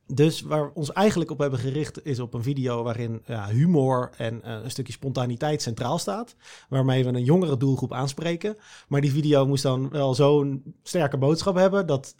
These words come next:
eigenlijk het, het, het uitnodigt om met je ouders of met je opa's en oma's daarmee in gesprek te gaan. Nou, en dat was ook een, eh, uiteindelijk een schot in de roos. Die vide-, die video is ook op Dumpert, eh, nog gedeeld en, eh, heeft, heeft het heel goed gedaan. En,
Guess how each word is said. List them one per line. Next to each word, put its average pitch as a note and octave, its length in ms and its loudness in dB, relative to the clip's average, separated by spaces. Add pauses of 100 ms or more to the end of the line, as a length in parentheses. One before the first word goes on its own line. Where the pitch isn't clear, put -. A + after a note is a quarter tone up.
eigenlijk D#3 460 -4
het, D3 300 -12
het, D3+ 400 -12
het - 300 -14
uitnodigt G#3 1000 2
om F3 300 0
met F3+ 220 2
je F3 80 -2
ouders E3 360 0
of E3 120 -10
met D3+ 220 -4
je D#3+ 100 -4
opa's D#3 300 -4
en D3 100 -4
oma's C#3 320 -4
daarmee C3 420 -6
in C3+ 60 -10
gesprek C#3+ 300 -8
te - 80 -10
gaan. G#2 240 -12 (580)
Nou, B2 140 -4
en B2+ 80 -2
dat D3 140 4
was E3 180 4
ook E3+ 200 2
een, D3+ 220 2
eh, C#3 320 -2 (320)
uiteindelijk E3 420 -2
een C#3 80 -4
schot C#3+ 220 -4
in C3+ 80 0
de C3 60 -2
roos. C#3 260 0
Die C3+ 120 -8
vide-, C3+ 260 -6
die C#3+ 220 -10
video C#3 280 0
is B2+ 80 0
ook C3 120 -2
op B2 80 -4
Dumpert, C3+ 400 0
eh, C3 120 -2
nog C3 180 -4
gedeeld B2+ 460 0
en, A#2+ 280 -6
eh, A#2 200 -4
heeft, B2 360 -8
heeft C3+ 220 0
het C3+ 80 -6
heel E3 180 6
goed C#3 180 -2
gedaan. B2 380 -4 (460)
En, C3 440 -2